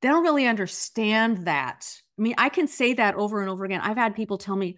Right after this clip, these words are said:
"I've heard you say that for years, and now I finally actually get it." Like, it's a disease of the biochemistry of the body.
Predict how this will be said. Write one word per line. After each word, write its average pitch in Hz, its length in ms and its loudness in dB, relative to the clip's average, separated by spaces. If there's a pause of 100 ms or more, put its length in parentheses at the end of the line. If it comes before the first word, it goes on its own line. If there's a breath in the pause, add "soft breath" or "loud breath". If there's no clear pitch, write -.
(160)
"I've 214 140 -4
heard 403 200 0
you 359 60 6
say 185 220 0
that 185 240 0
for 196 100 -6
years, 214 460 -2
and 185 120 -2
now 262 300 -6
I - 20 -2
finally 294 380 -4
actually 285 400 -10
get 302 240 -10
it." - 180 -20 (380 soft breath)
Like, 240 160 -2
it's - 160 0
a 269 60 0
disease 220 800 0
of 185 140 -8
the 208 80 -4
biochemistry 180 920 -6
of 160 120 -12
the 156 60 -10
body. 143 560 -6